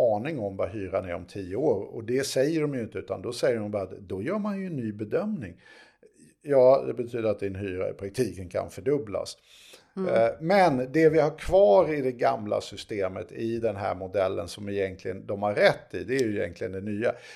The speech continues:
Speaker 1: Det är nämligen rätten att få din hyra prövad. Det är den som försvinner. Därför då finns
Speaker 2: I hyresnämnden?
Speaker 1: det, ja, då finns det ingenting att pröva emot.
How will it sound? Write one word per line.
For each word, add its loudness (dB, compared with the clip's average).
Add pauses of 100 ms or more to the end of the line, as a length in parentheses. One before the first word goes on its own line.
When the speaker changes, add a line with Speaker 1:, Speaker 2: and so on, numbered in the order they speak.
(140)
Speaker 1:
Det 2
är 4
nämligen -2 (100)
rätten -2
att -8
få 2
din -2
hyra -4
prövad. 0 (160)
Det -4
är -6 (120)
den -2 (100)
som -10
försvinner. -8 (960)
Därför -2
då 0
finns 2
Speaker 2:
I 4
hyresnämnden? 2
Speaker 1:
det, -18 (200)
ja, 2
då 2
finns -6
det -4
ingenting -6
att -10
pröva 2
emot. -8